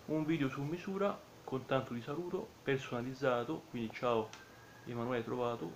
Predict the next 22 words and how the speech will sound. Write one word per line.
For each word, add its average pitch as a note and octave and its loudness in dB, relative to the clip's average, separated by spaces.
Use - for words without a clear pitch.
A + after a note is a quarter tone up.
buongiorno A#2+ -4
o A2+ -6
buon A#2 -2
pomeriggio, A2+ -4
con A3+ 2
tanto F3 6
di D#3+ -2
video C3 -2
con D#3+ 6
la D#3+ 8
tematica C3+ 2
che - 0
la C#3 4
persona D3 0
che D#3+ -2
dona A#2+ -4
vuole F3 6
che E3 -2
io D3 4
vada C3 6
a C3+ 0
trattare. - -6